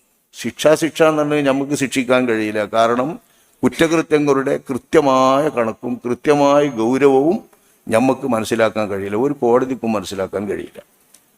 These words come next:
കുറ്റകൃത്യങ്ങളുടെ ശരിയായ അളവ് ആ കുറ്റകൃത്യം ചെയ്ത ആളുടെ മനസ്സിനെ നോക്കിയിട്ടാണ് ശരിക്കും നോക്കേണ്ടത്. അത് മനസ്സറിയുന്ന അള്ളാഹുവിന് മാത്രമേ അറിയൂ. അതുകൊണ്ട് തന്നെ ഏത്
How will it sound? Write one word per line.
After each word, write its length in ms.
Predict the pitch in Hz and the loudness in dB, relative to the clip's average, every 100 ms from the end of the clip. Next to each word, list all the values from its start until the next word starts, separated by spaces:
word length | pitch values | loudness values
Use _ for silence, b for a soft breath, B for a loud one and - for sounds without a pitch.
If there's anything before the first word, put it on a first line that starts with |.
| _ _ _ _ _ - | _ _ _ _ _ -8
കുറ്റകൃത്യങ്ങളുടെ 840 | 110 - 160 180 180 180 185 175 170 151 | -6 -2 2 0 0 0 2 4 4 2
ശരിയായ 460 | 143 160 160 160 151 | 2 4 4 4 4
അളവ് 260 | 135 139 139 139 - 104 | 2 0 0 -6 -6 -2
ആ 20 | 147 147 | -2 -2
കുറ്റകൃത്യം 640 | 127 - 147 156 147 160 147 | -8 -4 0 0 2 0 0
ചെയ്ത 260 | 123 139 143 131 123 131 | -2 0 2 2 2 2
ആളുടെ 340 | 143 151 151 131 | 2 2 0 2
മനസ്സിനെ 480 | 117 117 - 165 151 127 | 0 0 0 2 2 2
നോക്കിയിട്ടാണ് 640 | 117 123 117 110 110 104 - _ _ - | -2 -6 -6 -4 -4 -4 -12 _ _ -6
ശരിക്കും 360 | 113 101 113 98 | -4 0 0 0
നോക്കേണ്ടത്. 440 | 85 87 80 - _ _ - 123 | -4 -8 -12 -18 _ _ -2 -2
അത് 80 | 165 135 | 0 0
മനസ്സറിയുന്ന 640 | 139 - 190 180 156 147 123 | -2 0 0 0 -2 -2 -2
അള്ളാഹുവിന് 540 | 113 131 127 131 131 120 | -2 0 0 0 -8 -6
മാത്രമേ 400 | 98 - 110 107 95 | -6 -6 -6 -6 -6
അറിയൂ. 220 | 80 - - _ b b b b | -8 -14 -20 _ b b b b
അതുകൊണ്ട് 340 | 107 139 170 175 | 2 4 4 2
തന്നെ 260 | 131 120 127 71 - _ _ _ 107 127 | 2 0 -2 -6 -14 _ _ _ -2 2
ഏത് 460 | 151 165 185 196 | 4 4 4 4